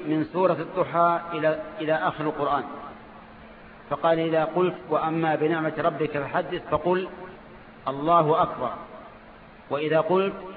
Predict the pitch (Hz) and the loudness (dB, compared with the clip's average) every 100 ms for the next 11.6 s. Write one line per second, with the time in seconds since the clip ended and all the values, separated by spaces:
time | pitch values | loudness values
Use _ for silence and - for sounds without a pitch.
0 | - 143 156 160 170 165 165 156 151 180 | -2 0 4 4 4 4 0 0 4 4
1 | 175 190 - 156 160 180 185 - 180 - | 4 2 2 0 2 2 2 -4 -14 -14
2 | - - - - - 139 156 170 151 165 | -18 -20 -20 -20 -6 0 4 6 6 4
3 | - - 110 - - - - - - 131 | 0 -6 -6 -10 -16 -18 -20 -20 -16 -2
4 | 151 151 170 170 175 170 165 165 147 165 | 0 2 0 0 -2 2 2 4 0 -2
5 | 160 135 156 160 175 185 147 156 165 180 | -2 0 -2 0 0 0 0 0 2 0
6 | 185 - 180 - - - - - 135 156 | -2 -12 -16 -18 -20 -20 -20 -8 -4 4
7 | 165 160 165 - 120 110 - - 131 147 | 6 6 4 0 -6 -8 -10 -14 -4 0
8 | 165 165 170 - 160 175 175 175 185 185 | 0 -2 -6 -8 2 2 2 -4 -2 -4
9 | - - 160 185 190 156 185 - - - | -8 -2 0 0 -2 -10 -14 -16 -20 -20
10 | - 143 160 156 160 160 - - - - | -8 -2 2 4 2 0 -6 -10 -10 -14
11 | - 190 170 160 - | -4 -2 0 -4 -6